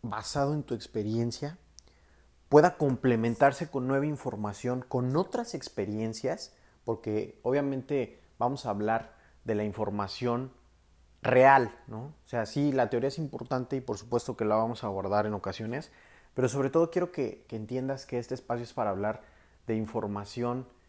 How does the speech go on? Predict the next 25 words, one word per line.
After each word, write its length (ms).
que, 460
que 100
es 160
vivida 540
todos 200
los 200
días, 420
de 80
pensamientos 840
que 60
están 240
allá 160
adentro 460
y 120
de 80
emociones 560
que 100
todo 160
el 100
día 200
sentimos. 640
Entonces, 520
la 160
intención 500
es 260